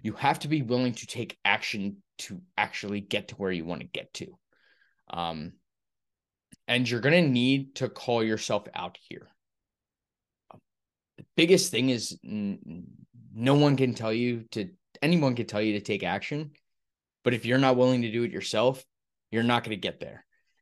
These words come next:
And, you know, even I was in this position. You know, I was there. I,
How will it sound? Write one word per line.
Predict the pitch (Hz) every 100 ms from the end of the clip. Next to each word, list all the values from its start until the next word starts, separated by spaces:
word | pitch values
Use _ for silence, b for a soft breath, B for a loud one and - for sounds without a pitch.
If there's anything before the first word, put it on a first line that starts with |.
| -
And, | 117 113 110 110 110 - _ _ _ _ _ -
you | 117
know, | 113 113
even | 147 160 160
I | 151
was | 170 139
in | 120
this | 110 -
position. | 110 101 - - - _ _ _ _ _ -
You | 113
know, | 113 135 - _
I | 113 135
was | 165 143
there. | 107 107 120 -
I, | 110 117 131 135 135